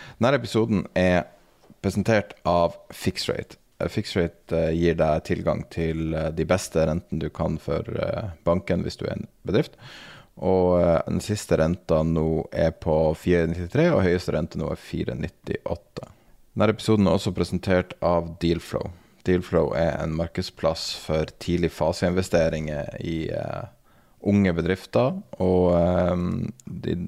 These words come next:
akkurat nå har de syv bedrifter som er i ferd med å bli finansiert opp.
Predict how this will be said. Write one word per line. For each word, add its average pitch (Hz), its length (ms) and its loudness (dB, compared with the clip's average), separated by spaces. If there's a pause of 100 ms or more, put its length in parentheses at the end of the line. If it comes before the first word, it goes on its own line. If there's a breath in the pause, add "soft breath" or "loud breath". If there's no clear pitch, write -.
(120)
akkurat 92 280 0
nå 135 180 0
har 98 180 2
de 85 400 2
syv - 760 2
bedrifter 82 460 0
som 71 420 -2
er 80 120 2
i - 20 2
ferd 85 280 0
med 76 300 -2
å 78 220 0
bli 80 180 0
finansiert - 500 -4
opp. - 200 -12